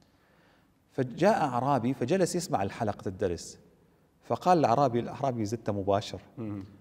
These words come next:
Speaker 1: قال: "والله إن لك لا، إن كلامك ليعجبني ولكن يدك تريبني."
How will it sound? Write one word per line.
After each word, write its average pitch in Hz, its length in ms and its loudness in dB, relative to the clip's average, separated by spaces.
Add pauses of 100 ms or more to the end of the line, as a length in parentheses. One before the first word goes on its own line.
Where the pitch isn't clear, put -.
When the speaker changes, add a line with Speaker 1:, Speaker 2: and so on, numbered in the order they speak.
(300)
Speaker 1:
قال: 104 160 -4
"والله 127 720 -2
إن 151 220 -4
لك 117 300 -4
لا، 135 360 -2
إن 131 220 -2
كلامك 131 800 -4 (200)
ليعجبني 104 800 -4 (540)
ولكن 127 460 2
يدك 165 500 2
تريبني." 101 560 0